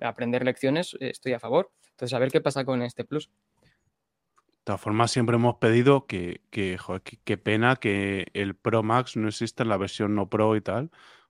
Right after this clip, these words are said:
Speaker 1: Correcto.
Speaker 2: Nos lo da Apple y le estamos ya dando leche.
Speaker 1: Bueno, nos lo da un año
Speaker 2: A ver,
Speaker 1: que ni siquiera
Speaker 2: esperemos.
Speaker 1: cambia el procesador. Entonces, eh, es un año
Speaker 2: Vale,
Speaker 1: que está
Speaker 2: bien,
Speaker 1: parecido los
Speaker 2: bien.
Speaker 1: palos.
Speaker 2: No, lo digo porque siempre hemos pedido el tamaño del Pro Max para que el quiera que no se tenga, no se tenga que ver obligada a comprar un Pro.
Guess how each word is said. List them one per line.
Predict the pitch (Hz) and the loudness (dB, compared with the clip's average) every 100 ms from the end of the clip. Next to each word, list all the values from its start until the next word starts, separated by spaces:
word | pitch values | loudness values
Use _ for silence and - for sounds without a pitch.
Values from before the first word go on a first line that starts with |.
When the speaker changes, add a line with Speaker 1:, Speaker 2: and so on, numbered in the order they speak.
| - | -10
Speaker 1:
Correcto. | - 131 117 | -6 -2 4
Speaker 2:
Nos | 107 | 6
lo | 101 | 6
da | 101 107 | 6 6
Apple | 107 131 135 156 | 6 6 8 8
y | - 113 | 4 2
le | 101 | 0
estamos | - 101 107 | -2 -2 2
ya | 120 | 2
dando | 120 110 98 92 | 2 2 2 2
leche. | 95 143 - | 2 0 2
Speaker 1:
Bueno, | 185 175 | 6 8
nos | 165 | 10
lo | 165 | 10
da | 175 | 10
un | 196 196 | 8 6
año | 208 220 | 4 4
Speaker 2:
A | |
ver, | 220 | 4
Speaker 1:
que | |
ni | 156 | 2
siquiera | - | 4
Speaker 2:
esperemos. | - 165 | 4 4
Speaker 1:
cambia | 170 175 | 4 4
el | |
procesador. | 170 156 147 139 156 135 - | 2 0 -2 2 2 2 -4
Entonces, | 139 131 135 135 131 - | -6 -4 -4 -4 -6 -6
eh, | - 127 120 _ - | -4 -4 -4 _ -10
es | 143 160 | -6 0
un | 147 | 0
año | 160 165 | 0 0
Speaker 2:
Vale, | 92 135 | 0 0
Speaker 1:
que | |
está | 127 - 139 | -2 0 2
Speaker 2:
bien, | 107 104 | 4 2
Speaker 1:
parecido | 104 160 147 | 2 0 0
los | 131 | 2
Speaker 2:
bien. | 107 | 0
Speaker 1:
palos. | 139 123 | 0 8
Speaker 2:
No, | 139 | 10
lo | 143 | 12
digo | 139 156 | 12 12
porque | 151 139 | 10 6
siempre | - 139 147 | 6 6 8
hemos | 151 147 | 8 8
pedido | 139 139 139 120 | 8 8 8 6
el | 113 107 104 | 4 2 2
tamaño | 110 107 120 123 | 0 2 4 4
del | 113 | 2
Pro | 120 117 | 2 4
Max | 131 143 | 4 2
para | 113 104 | 0 0
que | - 104 | 0 -4
el | 95 | 0
quiera | 117 135 143 | 2 2 2
que | 123 | 0
no | 110 117 120 | 0 2 0
se | - - 107 | -2 -6 -2
tenga, | 120 117 _ | 0 -2 _
no | - 120 127 | -8 -2 -2
se | 131 135 | -2 -2
tenga | 139 139 | 0 2
que | 127 | 2
ver | 123 127 | 2 4
obligada | 123 117 113 131 | 2 0 0 2
a | 135 | 2
comprar | 117 113 113 | 0 -2 -2
un | 104 | -2
Pro. | - 104 | 0 0